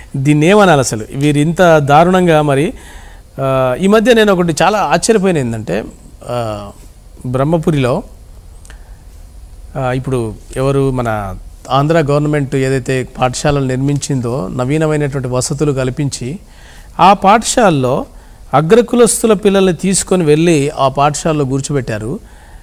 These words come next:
పురాణ పాఠశాలలో, పాత పాఠశాలల్లో కిందనే దళితులు, తక్కువ జాతి వారినందరినీ అక్కడే ఉంచారు.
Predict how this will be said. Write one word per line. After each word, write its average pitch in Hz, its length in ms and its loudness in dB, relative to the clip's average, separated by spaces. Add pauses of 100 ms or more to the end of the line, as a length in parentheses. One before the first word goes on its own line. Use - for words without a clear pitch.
(420)
పురాణ 247 260 6
పాఠశాలలో, 151 480 -2
పాత 208 300 2
పాఠశాలల్లో 175 800 0
కిందనే 208 760 0 (500)
దళితులు, 160 640 0 (400)
తక్కువ 151 300 -2
జాతి 165 300 0
వారినందరినీ 151 520 -2
అక్కడే 156 260 -2
ఉంచారు. 131 360 -6